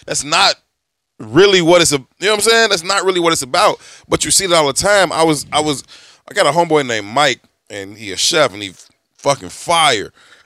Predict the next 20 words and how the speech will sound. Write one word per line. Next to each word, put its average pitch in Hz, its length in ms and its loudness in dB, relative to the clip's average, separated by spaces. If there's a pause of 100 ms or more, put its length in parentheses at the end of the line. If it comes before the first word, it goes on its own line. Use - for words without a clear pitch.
(180)
Um, 110 560 -4 (720)
I 120 60 -16
met 156 120 -6
him 139 60 -8
when 139 80 -4
I 131 60 0
was 123 60 -10
in 120 60 -10
Champaign, 127 600 -2 (400)
and 107 120 -4
he 120 60 -8
got 113 200 -2
a, 101 200 -2
he 98 80 -20
got 107 140 -4
a 107 60 -8
Caribbean 131 400 -6
restaurant 104 340 -6
out 92 160 -10
there. 85 200 -12